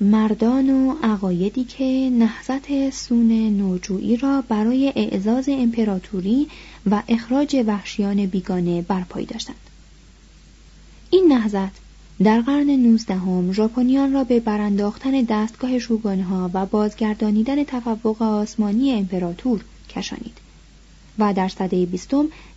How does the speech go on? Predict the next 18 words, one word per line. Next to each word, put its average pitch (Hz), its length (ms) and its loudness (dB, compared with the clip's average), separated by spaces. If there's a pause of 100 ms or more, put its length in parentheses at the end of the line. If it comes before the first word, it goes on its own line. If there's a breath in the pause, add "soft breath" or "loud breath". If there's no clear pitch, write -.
در 220 220 4
انگیختن 226 680 2
میهندوستی 226 800 2
آتشینی 220 640 0
که 180 260 -2 (320 loud breath)
پیش 302 260 0
از 294 220 -2
استیلای 247 600 0
سلطان 247 480 0
آسمانی 226 720 0
ژاپن 196 460 -2 (320 loud breath)
بر 214 260 4
میلیون‌ها 220 680 4
مردم 202 480 2
شرق 180 340 -6
بیدار 175 500 -2
فرو 180 320 -2
نخواهد 208 460 -2